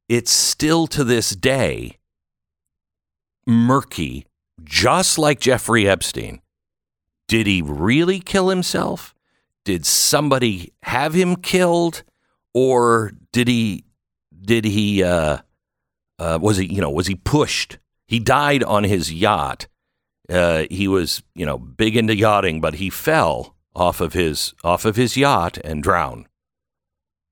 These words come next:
Uh-huh. Uh-huh. So that's who Ghislaine Maxwell's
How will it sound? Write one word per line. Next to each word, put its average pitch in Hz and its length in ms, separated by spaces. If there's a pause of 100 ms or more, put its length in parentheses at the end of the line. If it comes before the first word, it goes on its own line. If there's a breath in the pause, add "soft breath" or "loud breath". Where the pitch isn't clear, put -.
(140)
Uh-huh. 87 420 (640)
Uh-huh. 80 400 (960)
So 101 400 (160)
that's 131 400
who 127 520
Ghislaine 110 540
Maxwell's 90 920